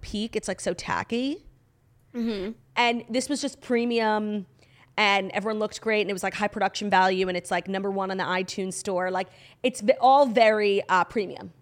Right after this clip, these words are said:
Speaker 1: elevated.
Speaker 2: Yeah, and I think the reason why it's not, like, tacky or sad is because that actually wasn't their peak. I, I, their peak has been, like, the last fifteen years, and it just keeps going, and,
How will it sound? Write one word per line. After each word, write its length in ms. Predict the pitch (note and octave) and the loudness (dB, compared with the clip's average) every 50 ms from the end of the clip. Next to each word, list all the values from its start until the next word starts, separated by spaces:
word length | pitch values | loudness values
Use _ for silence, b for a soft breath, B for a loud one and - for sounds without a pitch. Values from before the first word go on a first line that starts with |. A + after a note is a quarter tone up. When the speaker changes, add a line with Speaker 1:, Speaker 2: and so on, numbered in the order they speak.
| _ _ _ | _ _ _
Speaker 1:
elevated. 480 | - A3 G#3 F3 D#3+ A2 - - - - | -2 -2 -2 -2 -6 -8 -10 -12 -14 -8
Speaker 2:
Yeah, 300 | - A#3+ A#3 C#4 B3 - - - | -8 -8 -2 -2 -4 -4 -2 -2
and 140 | - D4 D4 | 0 0 2
I 60 | D4 | 0
think 260 | D4+ - F#4+ F4+ - - | 0 -2 -4 -4 -4 -4
the 80 | E4+ | -4
reason 240 | C#4+ D4+ D4 C#4+ C#4+ | -4 -2 -2 0 0
why 80 | B3+ B3 | 2 2
it's 180 | A3+ A3+ - | 0 0 -2
not, 300 | A#3+ A3+ A3 A#3 A#3 - | -2 -2 0 0 -2 -2
like, 140 | - G#3 F#3+ - _ _ _ _ _ _ | -4 -8 -8 -10 _ _ _ _ _ _
tacky 320 | - A#3 C4 - - G3+ | 0 0 0 0 0 -6
or 60 | G#3 | -6
sad 200 | G#3+ - D4 D4+ | -2 0 0 0
is 100 | C4+ B3+ A#3+ | 0 0 -4
because 260 | B3 A#3+ B3 A3+ - - | -6 -4 -4 -6 -6 -8
that 280 | - G3+ A#3+ A#3+ A#3+ | -6 2 2 4 4
actually 260 | A#3+ A#3+ A#3+ - B3+ A#3 | 4 2 -2 -2 -2 0
wasn't 280 | A3+ A3 G#3+ G#3+ G#3 | 0 0 0 -2 -2
their 180 | G#3+ G3 F#3+ G3+ | 0 -2 -2 -2
peak. 260 | - - F#3 E3 - | -4 -4 -4 -2 -2
I, 140 | F3 E3+ - - | -2 -4 -2 0
I, 200 | G3 G3 E3+ D#3 - _ | 0 0 0 -2 -8 _
their 220 | - - G#3+ G#3 | -12 -6 -6 -6
peak 260 | - - C#4 B3+ - | -4 -2 -4 -4 -2
has 140 | - A3+ G3+ | -4 -6 -2
been, 160 | A3 A3 G#3 | -2 -2 0
like, 140 | F#3+ F#3+ - - _ | 0 -4 -6 -8 _
the 140 | - - G#3 | -10 -2 0
last 220 | G3 F3+ F#3 - | 0 0 0 0
fifteen 400 | - G#3+ F#3+ - - G#3 G3 F#3 | -4 -4 -4 -4 -6 -4 -2 -2
years, 280 | F#3+ G#3 A#3 A3+ G#3 - | -2 -2 -2 -2 -2 -2
and 100 | F#3 F#3+ | -4 -4
it 60 | F#3 | -4
just 180 | F#3+ G3 - - | -6 -8 -10 -8
keeps 300 | - G#3 F3 - - - | -10 -12 -10 -10 -10 -2
going, 340 | - G#3 G3 G3 G3 G3 F#3+ | 0 2 2 2 2 0 0
and, 120 | F#3 E3 | -4 -6